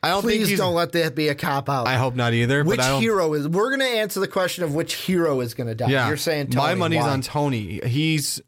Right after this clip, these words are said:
Speaker 1: I mean, it's gonna hit a lot of people hard. I
Speaker 2: Mm-hmm.
Speaker 1: know I've said this in, like, one or two other podcasts.
Speaker 2: Yeah.
Speaker 1: It's gonna hit everyone really hard, and I'm talking fans included.
Speaker 2: Mm-hmm.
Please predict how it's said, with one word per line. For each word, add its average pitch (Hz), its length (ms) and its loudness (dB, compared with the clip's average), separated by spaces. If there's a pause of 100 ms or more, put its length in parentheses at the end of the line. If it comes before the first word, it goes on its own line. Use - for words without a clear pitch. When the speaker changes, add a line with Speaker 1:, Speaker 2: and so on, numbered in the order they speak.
(180)
Speaker 1:
I 143 80 0
mean, 160 140 2
it's 151 140 -2
gonna 214 180 0
hit 151 240 0
a 131 60 0
lot 131 200 0
of 127 60 -4
people 127 240 -2
hard. 117 200 2
I - 20 2
Speaker 2:
Mm-hmm. 131 80 2
Speaker 1:
know 160 180 2
I've 151 160 -2
said 139 200 -2
this 117 160 -4
in, 110 160 -4
like, 104 180 -6
one 117 320 0
or 113 40 2
two 120 160 2
other 107 140 0
podcasts. 107 560 -4 (240)
Speaker 2:
Yeah. 127 140 2
Speaker 1:
It's 131 100 0
gonna 180 140 2
hit 175 140 2
everyone 139 360 0
really 120 220 2
hard, 101 360 -2
and 127 140 -2
I'm 131 180 2
talking 135 360 0
fans 123 340 0
included. 110 480 0
Speaker 2:
Mm-hmm. 131 280 2